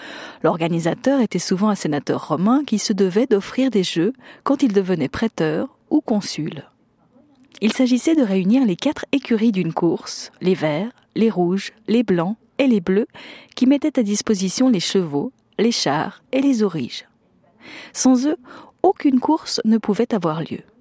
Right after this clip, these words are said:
Le jour de la course s'ouvrait avec un long et somptueux défilé auquel participaient des chœurs, des prêtres, des dignitaires et bien sûr les auriges,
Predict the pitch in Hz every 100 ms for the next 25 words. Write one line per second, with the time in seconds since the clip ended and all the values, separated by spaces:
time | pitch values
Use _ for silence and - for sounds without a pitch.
0 | _ _ _ _ _ _ _ _ _ _
1 | - - - 214 269 349 349 294 - 381
2 | - 269 - 247 220 262 349 214 214 190
3 | 185 240 220 - 240 - 233 233 220 -
4 | 180 247 214 - 220 185 - 170 - 170
5 | 180 156 - 160 165 196 - 170 190 -
6 | 156 160 - 202 190 185 180 170 - 170
7 | 226 214 175 165 285 233 170 175 175 202
8 | 262